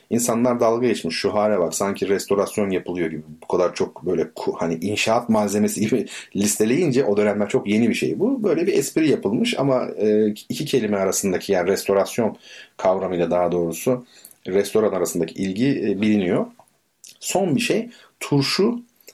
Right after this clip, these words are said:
Tabii çok orijinal bir şey. Bir Avrupalı'nın, özellikle bir Alman'ın, Hollandalı'nın falan, İngiliz'in hayal, hayal edemeyeceği bir şey. Bu turşu, e, İngilizce to thirst diye bir fiil var. Thirst nedir?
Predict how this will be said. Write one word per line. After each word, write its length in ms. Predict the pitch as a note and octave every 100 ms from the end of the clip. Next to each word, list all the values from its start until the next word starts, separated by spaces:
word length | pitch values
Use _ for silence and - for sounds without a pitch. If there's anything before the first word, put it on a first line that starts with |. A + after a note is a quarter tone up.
| _ -
Tabii 140 | -
çok 220 | - -
orijinal 420 | A#2 A2+ A#2+ C3
bir 60 | F#2+
şey. 140 | E2+
Bir 160 | F2 F2
Avrupalı'nın, 500 | F2+ G#2+ - E2 E2
özellikle 320 | E2 E2+ -
bir 100 | E2 -
Alman'ın, 560 | E2 D#2+ E2 D#2+ E2
Hollandalı'nın 720 | D#2+ E2+ E2 E2 D#2+ D#2 D2 D2
falan, 260 | - -
İngiliz'in 440 | E2+ D#2+ D2+ D2+ F#2+
hayal, 280 | F2+ F2+
hayal 340 | D#2+ E2+ F2+ F2+
edemeyeceği 520 | D#2+ C#2+ C#2+ C#2+ C#2+
bir 40 |
şey. 260 | - B2 D#3+ - - - - - -
Bu 120 | D3
turşu, 500 | - A2 - D#3+ D#3+ - _ _ _
e, 160 | G3+ G3+
İngilizce 640 | G2+ A#2 B2+ A#2+ B2+ - - -
to 160 | C3+
thirst 720 | - - D3+ C#3 A#2+ - -
diye 220 | A2 B2
bir 40 | A2
fiil 320 | - G2 F#2+
var. 160 | D#2 D2+
Thirst 400 | - C3 C3+ -
nedir? 500 | D#3 C3+ D#3+ -